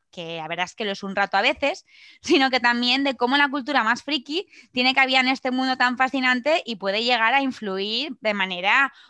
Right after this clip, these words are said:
mm, bastante notable en diseños y en tendencias. Y para todo esto nos hemos puesto en contacto con uno de los periodistas que más disfruta de la moda y que más se divierte con ella.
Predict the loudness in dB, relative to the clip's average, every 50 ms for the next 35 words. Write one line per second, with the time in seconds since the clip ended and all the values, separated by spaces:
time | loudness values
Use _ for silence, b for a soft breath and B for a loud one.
0 | B -12 -6 -4 -2 0 0 0 0 0 -2 -4 -2 -2 0 0 0 0 0 0
1 | 0 0 0 0 0 0 -2 -4 -2 -2 0 -2 -2 -4 -6 -6 -4 -4 -2 0
2 | 0 0 0 0 0 0 0 0 -2 -2 -2 -2 -2 -4 -6 -6 -8 -10 -12 -6
3 | -2 -2 -2 -2 -4 -8 _ _ B B B B B B B -14 B 0 0 2
4 | 2 2 2 2 2 2 2 2 2 2 2 2 2 0 -2 -4 -4 -2 -2 0
5 | -2 -2 -2 -2 -2 -2 -2 -4 -2 -2 -2 -2 -2 -2 -2 -4 -4 -4 -2 0
6 | 0 0 0 -2 _ -2 -2 -2 -2 -4 -4 -4 -2 -2 -2 0 0 -2 -2 -4
7 | -6 -6 -6 -6 -6 -2 0 0 0 0 -2 -4 -4 -2 0 2 2 0 0 -2
8 | -6 -6 -6 -2 0 2 2 4 4 2 2 2 2 2 2 2 0 -2 -2 -2
9 | 0 0 -2 -2 -4 -6 -6 -4 -4 -4 -4 -2 -4 -4 -6 -4 -2 -2 -2 0
10 | -2 -4 -8 -8 -10 -12 -12